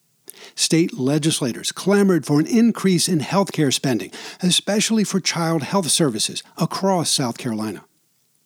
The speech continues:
Closer to home, the flu epidemic of nineteen eighteen led to the creation of the Charleston County Health Department in the spring of nineteen twenty. Doctor Leon Banov,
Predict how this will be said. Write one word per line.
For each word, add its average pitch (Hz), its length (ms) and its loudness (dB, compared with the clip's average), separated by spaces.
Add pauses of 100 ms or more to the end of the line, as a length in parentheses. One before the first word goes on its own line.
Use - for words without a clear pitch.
(400)
Closer 160 380 2
to 113 80 -4
home, 147 360 2 (260)
the 156 100 0
flu 220 400 2
epidemic 165 540 2
of 117 80 0
nineteen 180 480 2
eighteen 175 400 0
led 170 420 2
to 233 100 2
the 226 120 0
creation 165 560 2 (180)
of 180 100 -2
the 208 120 4
Charleston 180 560 0
County 185 720 0
Health 139 320 -4
Department 113 480 -6 (160)
in 202 100 6
the 196 80 4
spring 175 420 2
of 117 140 -2
nineteen 151 540 0
twenty. - 480 -4 (680)
Doctor 139 300 0
Leon 165 460 4
Banov, 120 500 -2